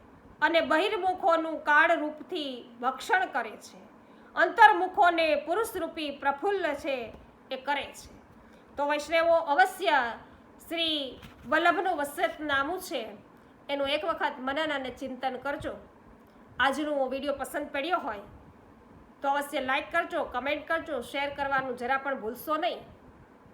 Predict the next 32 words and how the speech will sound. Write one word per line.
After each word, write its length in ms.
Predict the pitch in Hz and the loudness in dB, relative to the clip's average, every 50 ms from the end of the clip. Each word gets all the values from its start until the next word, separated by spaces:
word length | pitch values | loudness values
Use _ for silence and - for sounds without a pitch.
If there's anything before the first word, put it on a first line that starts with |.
| - | -10
અને 120 | 247 269 254 | -6 -2 -2
હજુ 220 | 254 262 269 330 | -2 -2 -2 -4
સુધી 240 | - - 320 294 302 | -6 -6 -6 -6 -6
પુષ્ટિ 360 | 294 277 285 277 - 359 339 | -6 -6 -8 -8 -8 -10 -8
ચેનલ 280 | - 320 302 302 302 285 | -4 -2 0 0 0 -2
સત્સંગને 840 | 285 294 269 277 - 311 285 294 302 294 285 269 240 226 208 233 - - | -2 -4 -6 -6 -4 -4 -4 -2 -2 -2 -2 -2 -4 -6 -8 -12 -10 -6
સબસ્ક્રાઇબ 500 | 269 247 - - - 294 285 269 247 285 | -6 -6 -6 -6 -4 -4 -4 -2 -2 -2
ન 60 | 311 | -4
કરી 200 | 311 311 302 294 | -4 -4 -4 -4
હોય 120 | 294 285 277 | -4 -4 -6
તો 140 | 277 - | -4 -4
અવશ્ય 320 | 247 233 247 254 - - 285 | -4 -4 -4 -6 -8 -8 -6
કરી 220 | - - 294 302 | -6 -6 -6 -4
લો 100 | 302 330 359 339 - - - - - - - - - - - - - - - - - - - - - - - - - - - - | -4 -4 -4 -6 -10 -18 -20 -20 -20 -20 -20 -20 -20 -20 -20 -20 -20 -20 -20 -20 -20 -20 -20 -20 -20 -20 -20 -20 -20 -20 -16 -10
અને 120 | 262 277 277 | -4 0 2
આ 300 | 277 294 302 311 294 254 | 4 6 6 4 4 0
લિસ્ટ 420 | 254 269 226 269 311 311 - 415 | -2 -6 -6 -6 -6 -4 0 0
આપેલ 320 | 349 320 339 339 311 285 | 0 2 2 0 -2 -2
છે 140 | - - 269 | -2 -4 -4
જેના 220 | 240 247 269 302 294 | -2 0 0 0 0
પર 160 | 294 285 277 | 0 -2 -6
ક્લિક 260 | 277 294 302 302 - | -4 -6 -6 -6 -4
કરશો 480 | 320 320 320 - 349 277 226 208 196 - | -6 -6 -4 -4 -4 -4 -4 -6 -8 -10
તો 80 | - 233 | -10 -8
બીજા 260 | 233 262 - 320 320 | -8 -4 -2 -2 0
બધા 220 | 294 294 302 294 | 0 0 0 -2
સત્સંગ 400 | 294 - 285 269 - 311 294 294 | -2 -4 -8 -8 -6 -6 -6 -6
છે 140 | - - 349 | -6 -6 -6
એ 100 | 269 262 | -6 -6
પણ 320 | 254 254 285 277 269 277 | -6 -4 -4 -4 -6 -6
સાંભળવા 460 | - - - 247 240 220 240 277 294 277 | -10 -6 -4 -4 -2 -2 -2 -2 -2 -2
મળશે. 340 | 285 311 302 - - 220 | -2 -4 -8 -8 -12 -16